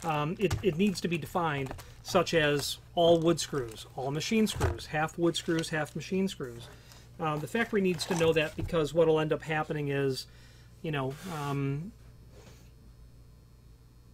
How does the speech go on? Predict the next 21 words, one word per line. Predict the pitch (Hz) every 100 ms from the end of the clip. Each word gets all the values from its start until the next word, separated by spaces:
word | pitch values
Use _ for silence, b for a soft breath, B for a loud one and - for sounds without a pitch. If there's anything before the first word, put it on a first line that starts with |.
| - -
this | 165 220 -
could | 196
very | 160 208 202
easily | 185 202 175 151
be | 135 151
a | 143
steel | - 202 180
frame | 151 175 160
and | 143
a | 127
wood | 147 135
door, | 131 123 110 -
very | 202 208 156
easily. | 135 123
So | -
you're | 226 214
gonna | 202
be | 175
in | 160 135
good | 143 127
shape. | - 143 135